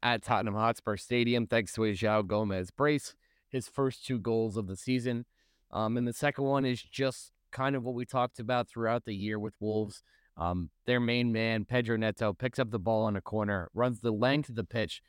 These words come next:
runs past Emerson Royal, cuts it back for Gomez to finish it. Um, and, and that made a difference in the game.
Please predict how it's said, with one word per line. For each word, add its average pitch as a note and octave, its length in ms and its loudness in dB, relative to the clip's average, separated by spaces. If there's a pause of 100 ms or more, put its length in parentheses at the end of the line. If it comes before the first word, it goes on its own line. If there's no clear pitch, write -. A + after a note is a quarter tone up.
(280)
runs A2+ 240 2
past C3 340 2
Emerson A2+ 400 -2
Royal, G2 440 2 (120)
cuts - 300 0
it B2 120 -2
back A2+ 280 0
for G#2+ 120 -6
Gomez G#2+ 460 0
to F2+ 100 -16
finish G#2+ 360 -4
it. F2+ 140 -2 (480)
Um, F2 340 0
and, G2 200 -2
and A2 140 -4
that B2 160 2
made A#2 200 0
a A2+ 40 -2
difference G#2+ 380 -2
in A2 80 -2
the F#2+ 60 0
game. F#2 400 -2